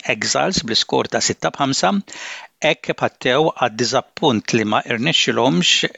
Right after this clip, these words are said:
jagħmluha mal-aqwa timijiet tal-water polo Malti fil-kampjonat Premier wara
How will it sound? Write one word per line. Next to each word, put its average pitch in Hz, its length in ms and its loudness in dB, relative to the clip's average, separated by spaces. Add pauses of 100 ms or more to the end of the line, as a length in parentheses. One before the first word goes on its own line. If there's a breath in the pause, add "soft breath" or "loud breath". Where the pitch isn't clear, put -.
jagħmluha 117 640 2
mal-aqwa 117 480 0
timijiet 123 400 -2
tal-water 110 480 -2
polo 113 400 2
Malti 113 480 0 (480 loud breath)
fil-kampjonat 120 1200 0 (160)
Premier 104 560 -2 (160)
wara 127 320 2